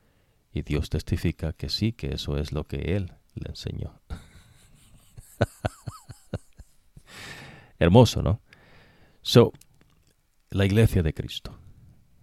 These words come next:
¿no? El reino de Dios. Nadie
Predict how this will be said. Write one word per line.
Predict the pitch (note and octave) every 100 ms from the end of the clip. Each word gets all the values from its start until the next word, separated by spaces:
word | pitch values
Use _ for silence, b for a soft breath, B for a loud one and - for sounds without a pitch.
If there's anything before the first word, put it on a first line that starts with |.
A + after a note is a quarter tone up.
| - _
¿no? | - - -
El | D#2+
reino | D#2 F#2 F#2+ D#2 - - - _ _ _ -
de | -
Dios. | - - - - - - - _ b b b b b
Nadie | C#2+ E2 G#2+ E2+ C#2+ -